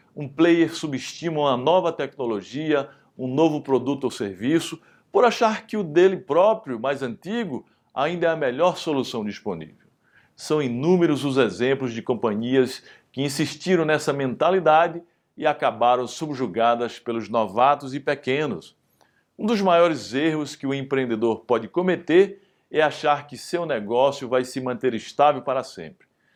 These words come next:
Muitas vezes, é preciso reinventá-lo e readequá-lo às realidades do mercado, da sociedade,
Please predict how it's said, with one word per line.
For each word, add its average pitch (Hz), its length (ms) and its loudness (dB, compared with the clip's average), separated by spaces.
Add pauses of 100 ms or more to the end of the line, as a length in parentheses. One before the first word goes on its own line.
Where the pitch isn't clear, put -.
(240)
Muitas 131 320 2
vezes, 151 480 2 (180)
é - 80 -8
preciso 135 520 -2
reinventá-lo 147 1040 2 (260)
e 131 140 -2
readequá-lo 139 1080 0 (140)
às 120 160 -6
realidades 117 640 0
do 117 80 -10
mercado, 120 680 -2 (200)
da 95 100 -8
sociedade, 107 880 -4